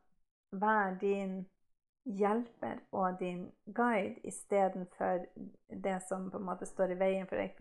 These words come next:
dine hindringer, så åpner du deg opp for å gi slipp på de, sånn at du kan tre inn i din signatur. Og når du er, eh, når du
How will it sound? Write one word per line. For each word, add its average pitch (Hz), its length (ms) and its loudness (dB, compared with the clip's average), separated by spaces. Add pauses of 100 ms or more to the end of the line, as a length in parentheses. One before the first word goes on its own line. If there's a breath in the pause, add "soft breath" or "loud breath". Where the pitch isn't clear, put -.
dine 190 200 -2
hindringer, 185 640 -6 (500 soft breath)
så - 300 0
åpner 202 580 2
du 196 80 -4
deg 226 220 -2
opp 240 260 0
for 202 320 2 (100)
å 185 100 0
gi 180 160 0
slipp - 360 -8
på 185 120 -4
de, 185 160 -6 (120)
sånn 190 360 -4
at 185 200 -10
du 185 220 -2 (100)
kan 175 380 -4 (560 soft breath)
tre - 160 -2
inn 208 160 -2
i 185 60 -4
din 190 200 -2
signatur. 202 760 -4
Og 202 100 -4
når 214 160 -4 (100)
du 269 360 -2 (120)
er, 196 440 -4 (640)
eh, - 400 -10
når 214 200 -2
du 262 120 -2